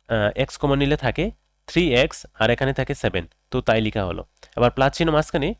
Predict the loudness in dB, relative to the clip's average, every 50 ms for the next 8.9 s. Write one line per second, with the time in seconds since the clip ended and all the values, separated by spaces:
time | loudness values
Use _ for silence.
0 | _ _ -4 -4 -2 -2 -2 -2 -2 0 0 0 0 0 -2 -2 0 0 0 0
1 | 0 0 -2 -2 _ -20 -20 -20 -20 -20 -20 _ _ _ _ -8 -2 -2 -2 0
2 | 0 2 2 2 2 0 0 2 4 4 4 4 2 0 -2 0 2 2 2 2
3 | 2 0 -2 -2 -6 _ _ _ _ _ -2 0 2 2 2 0 0 0 0 -2
4 | 0 -2 -2 -2 -6 _ _ _ 0 2 4 4 6 4 4 4 2 2 2 2
5 | 0 0 0 0 0 0 0 0 0 -2 -2 -2 -2 -2 0 -2 -2 -2 -2 -2
6 | -2 -2 -2 -2 -2 -4 -4 -6 -6 _ _ -2 0 2 6 6 6 6 4 2
7 | -2 -4 -2 -2 -2 0 2 2 2 2 2 0 -2 -2 -6 _ _ _ -4 -2
8 | -2 -2 -2 -4 -2 0 0 2 2 2 4 2 2 2 2 0 0